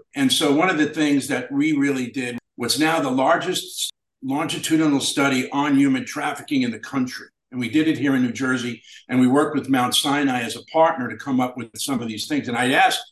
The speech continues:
if you're really interested in this and want to kind of peel the onion a little bit, please go to our website and read this report. We have an executive summary, but there's some amazing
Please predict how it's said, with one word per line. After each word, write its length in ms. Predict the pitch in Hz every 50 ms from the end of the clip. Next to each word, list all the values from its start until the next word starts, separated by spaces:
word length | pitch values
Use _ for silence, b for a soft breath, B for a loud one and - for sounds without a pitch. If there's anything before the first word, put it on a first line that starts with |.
| _ _ _ _ _
if 160 | 131 - 113
you're 120 | 139 147
really 260 | 160 208 214 185 160 165
interested 500 | 160 - - 147 139 139 - 147 127 120
in 120 | 120 113
this 180 | 117 117 113 -
and 100 | 127 127
want 160 | 135 135 131
to 80 | 120
kind 220 | - - 135 127 120
of 80 | 117 - - _ _ _
peel 220 | - 160 165 160 143
the 120 | 131 135
onion 300 | 156 170 156 139 127 120
a 80 | 117 110
little 260 | 110 110 110 113 110
bit, 320 | 113 113 107 110 113 B B B B B _
please 260 | 165 190 202 - -
go 140 | 180 160 160
to 60 | 160
our 160 | 147 147 139
website 500 | 131 143 143 - - - 147 139 135 123
and 160 | 120 120 117
read 200 | 123 127 127 110
this 220 | 123 120 113 - -
report. 520 | 117 107 - - 131 - - 127 110 -
We 80 | 123 135
have 100 | 135 135
an 60 | 131
executive 540 | 117 - 143 156 165 160 - 143 131 120 -
summary, 380 | - 135 120 120 117 117 107
but 200 | 107 123 120 -
there's 560 | 139 123 120 - - - - - - - _ _ _
some 200 | _ - 143 131
amazing 500 | 131 156 180 180 180 - 160 156 143 135